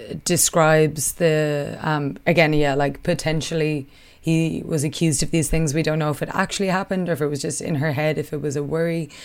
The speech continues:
but it doesn't, uh, it doesn't affect the storyline going forward, other than it pr-, I, I, it primarily affected my, obviously my perception of him as a character. And then later on, when he does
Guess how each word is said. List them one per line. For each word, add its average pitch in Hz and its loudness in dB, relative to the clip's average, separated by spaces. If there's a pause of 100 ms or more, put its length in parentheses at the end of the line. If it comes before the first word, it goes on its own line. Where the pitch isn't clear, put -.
(340)
but 175 6
it 151 4
doesn't, 175 2
uh, 147 0
it - -4
doesn't 190 2
affect - -2
the 160 -2
storyline 156 0
going 156 0
forward, 156 0 (300)
other 170 4
than 160 4 (340)
it - 4
pr-, - 6 (100)
I, 170 2 (200)
I, - -2 (100)
it 233 -6
primarily 175 6
affected 160 2
my, 143 0
obviously 147 -4
my 139 -2 (280)
perception 147 -2
of 131 -6
him 147 -6
as 139 -4
a 143 -6
character. 143 -6 (240)
And 170 2
then 170 4
later 156 4
on, 156 2
when 151 0 (320)
he 156 0
does 151 0